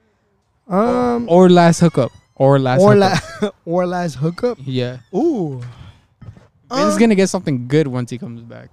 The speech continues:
Speaker 1: Yeah, so I'll, I'll speak on both, actually. Um, so my last relationship, I learned that I need more patience. Um, I need to work on being more patient.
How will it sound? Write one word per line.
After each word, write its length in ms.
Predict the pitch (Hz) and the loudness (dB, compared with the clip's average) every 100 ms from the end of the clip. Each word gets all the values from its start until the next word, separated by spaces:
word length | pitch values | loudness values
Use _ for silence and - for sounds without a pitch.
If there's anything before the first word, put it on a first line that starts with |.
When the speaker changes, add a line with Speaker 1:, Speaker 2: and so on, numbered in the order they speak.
| _ | _
Speaker 1:
Yeah, 440 | 175 175 156 135 | -6 -4 -4 -10
so 320 | 131 - 170 170 165 - _ _ _ - | -18 -8 -2 0 -2 -6 _ _ _ -4
I'll, 160 | 208 220 | -2 0
I'll 60 | 220 | -4
speak 240 | - 294 | -4 -4
on 120 | 233 | -2
both, 220 | 180 165 135 | 0 -2 -2
actually. 360 | 131 - 120 98 _ _ _ | -14 -14 -18 -18 _ _ _
Um, 380 | 175 175 175 170 | -2 0 0 -2
so 140 | 175 | -4
my 80 | 175 | -4
last 260 | 190 226 220 | -4 -6 -6
relationship, 400 | 196 190 175 175 | -8 -8 -10 -10
I 60 | |
learned 460 | 165 175 185 185 190 _ _ _ _ _ 185 | -8 -6 -4 -4 -6 _ _ _ _ _ -16
that 340 | 160 160 160 - _ _ _ | -10 -8 -8 -12 _ _ _
I 80 | 180 | -8
need 120 | 165 | -4
more 160 | 170 165 | -2 -2
patience. 720 | - 143 131 175 208 - - _ _ _ 190 | -4 -8 -12 -18 -20 -20 -20 _ _ _ -12
Um, 680 | 156 156 151 147 143 143 _ _ _ _ _ _ | -8 -8 -8 -10 -12 -16 _ _ _ _ _ _
I 60 | |
need 120 | 165 160 | -8 -6
to 80 | |
work 320 | 151 147 170 165 | -6 -4 -4 -6
on 160 | 156 | -10
being 200 | 143 147 | -8 -10
more 160 | 143 139 | -10 -10
patient. 500 | 139 143 127 151 | -12 -12 -14 -18